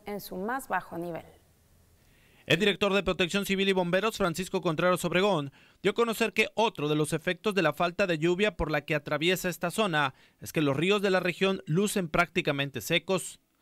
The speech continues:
Speaker 2: Mencionó que bajo la misma condición están varias presas, entre las que se incluyen la del Centenario, la Fragua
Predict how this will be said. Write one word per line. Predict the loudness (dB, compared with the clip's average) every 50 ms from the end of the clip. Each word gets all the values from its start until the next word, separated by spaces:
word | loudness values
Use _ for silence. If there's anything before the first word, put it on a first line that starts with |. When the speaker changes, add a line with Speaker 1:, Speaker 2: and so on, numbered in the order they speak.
| _ _ _ -20 -20 -20 _ -2
Speaker 2:
Mencionó | 2 2 2 2 2 0 2 2 0 0
que | 0 0 2
bajo | 2 0 0 0 0
la | 0 0
misma | 0 0 -2 0 -2 -2 0
condición | 0 0 0 0 0 0 0 0 0 0
están | 0 0 0 0 2
varias | 2 0 0 0 0 -2 -2 -2
presas, | 0 0 0 0 0 -2 -4 -4 -4
entre | -6 -6 -6 -6 -4
las | -2 -2 -2 -2 -4
que | -6 -6
se | -6 -6
incluyen | -8 -8 -4 -4 -2 -2 0 0 0
la | 0 0
del | -2 -2 -4
Centenario, | -4 -4 -4 -4 -4 -2 0 2 2 2 2 2 0 -2 -4 -4
la | -2 0 0 0 0 -2
Fragua | -2 0 2 2 2 2 0 0 0 -2 -2